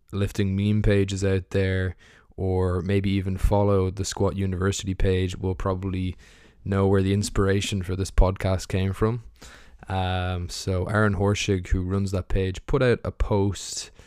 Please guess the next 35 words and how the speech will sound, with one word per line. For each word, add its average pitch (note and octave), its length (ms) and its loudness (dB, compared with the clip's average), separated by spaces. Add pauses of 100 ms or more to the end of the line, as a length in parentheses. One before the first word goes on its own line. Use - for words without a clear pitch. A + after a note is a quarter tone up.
(300)
last G2 460 0
week, G#2 600 -4
I G2 100 -2
think, A#2+ 360 -6
maybe F#2+ 240 -2
longer G2 480 -2 (380)
ago. F#2+ 480 -2 (160)
Um, F#2 720 -4 (440)
and A2 180 0
essentially A#2+ 580 2
it G2+ 300 -4
was, G2 520 0
a, F#2+ 240 -6
I F#2 40 -10
think A2 160 0
it G2+ 40 0
was F#2+ 120 -2
like F#2 120 -2
a F2+ 60 -4
tweet - 680 -2 (420)
kind G2 220 -2
of F2 60 -4
thing. F#2 340 -4 (520)
And, F#2 440 -4
uh, F2+ 340 -2
I F#2 120 -4
have A2+ 160 0
it F#2 80 0
here. F#2+ 200 0
I'll F2+ 100 -2
read G2+ 140 2
it F2+ 60 -2
out F2 160 -2
for - 140 -8
you. F2+ 200 -4